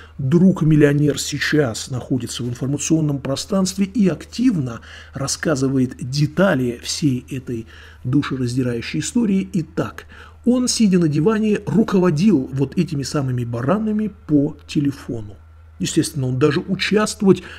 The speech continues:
во всей этой истории не собирался. Его цель была, как многие догадались, лёгкое обогащение за счёт халявных денег. А потом в этой крысиной норке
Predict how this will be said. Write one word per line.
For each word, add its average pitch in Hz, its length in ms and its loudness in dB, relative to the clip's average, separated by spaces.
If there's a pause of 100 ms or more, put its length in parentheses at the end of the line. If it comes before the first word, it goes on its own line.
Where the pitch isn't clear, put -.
(140)
во 156 160 2
всей 160 300 2
этой 147 160 2
истории 165 400 0
не 170 100 0
собирался. 180 800 0 (400)
Его 185 320 6
цель 208 420 4
была, 147 580 4 (1900)
как 127 200 -2
многие 135 420 0
догадались, 117 760 -2 (480)
лёгкое 139 520 0
обогащение 123 800 -6
за 127 200 -6
счёт 139 380 -6
халявных 117 680 -10
денег. 113 460 -10 (760)
А 147 80 -6
потом 185 500 0
в 147 100 2
этой 175 260 2
крысиной 143 720 -2
норке 139 580 -2